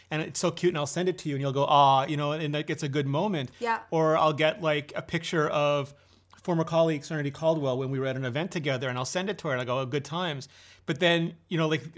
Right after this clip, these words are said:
Speaker 1: all through twenty twenty, twenty twenty-one, we've been on lockdown. It's getting worse again. Our curfew is pushed up again. And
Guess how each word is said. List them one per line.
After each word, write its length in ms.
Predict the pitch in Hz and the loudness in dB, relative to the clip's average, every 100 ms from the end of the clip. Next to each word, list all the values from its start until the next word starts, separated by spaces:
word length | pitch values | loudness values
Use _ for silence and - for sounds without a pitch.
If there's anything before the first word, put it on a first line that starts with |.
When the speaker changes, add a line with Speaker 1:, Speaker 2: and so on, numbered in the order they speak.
| - | 4
Speaker 1:
all 200 | 170 202 | 4 6
through 180 | 208 185 | 2 -2
twenty 280 | 180 156 | 0 -2
twenty, 280 | 143 185 165 | -2 -4 -4
twenty 200 | 135 156 | -4 -4
twenty-one, 440 | 147 139 143 151 131 | -2 -2 0 0 0
we've 200 | 151 160 | -2 0
been 120 | 151 | -2
on 120 | 127 | 0
lockdown. 580 | 120 160 165 139 123 120 - - - | 0 0 0 -4 -4 -6 -10 -16 -8
It's 120 | 147 | -2
getting 280 | 180 170 139 | 2 2 2
worse 260 | 135 165 170 | 0 -2 -2
again. 280 | 135 123 | -2 -2
Our 120 | 120 117 | -4 -6
curfew 420 | - 160 165 135 | -4 -4 -2 -4
is 100 | 131 | -4
pushed 280 | - 139 156 | -10 -4 -4
up 140 | 160 | -2
again. 360 | 170 139 131 131 - - _ - | -2 -2 -2 -4 -10 -20 _ -4
And 440 | 151 151 147 | -2 0 -4